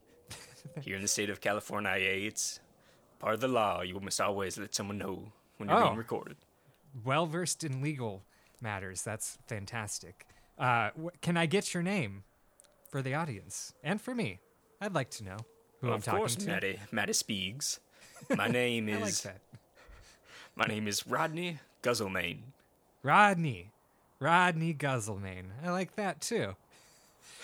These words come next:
Speaker 1: And
Speaker 2: Well, it's
Speaker 1: w-
Speaker 2: mine. You can't have it.
Speaker 1: Oh, well, okay. I'll let you have this one. Um, what, what is it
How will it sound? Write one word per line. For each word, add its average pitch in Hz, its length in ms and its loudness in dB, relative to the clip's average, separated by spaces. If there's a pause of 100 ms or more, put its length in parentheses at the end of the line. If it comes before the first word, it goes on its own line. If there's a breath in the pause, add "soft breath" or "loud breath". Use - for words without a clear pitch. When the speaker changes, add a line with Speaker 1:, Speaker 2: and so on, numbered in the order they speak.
(260 loud breath)
Speaker 1:
And 165 160 8
Speaker 2:
Well, - 60 8
it's - 80 2
Speaker 1:
w- 131 180 8
Speaker 2:
mine. 95 140 2
You 90 60 -2
can't 117 220 -2
have 92 160 2
it. - 100 -6 (420)
Speaker 1:
Oh, 110 260 2 (280)
well, 127 360 2 (140)
okay. 98 340 -6 (100)
I'll 120 120 -6
let 107 240 -4
you 101 60 -8
have 95 140 -10
this 95 240 -10
one. 92 140 -14 (560 loud breath)
Um, 120 520 2 (720)
what, 196 300 4
what 202 300 6
is 226 160 0
it - 160 0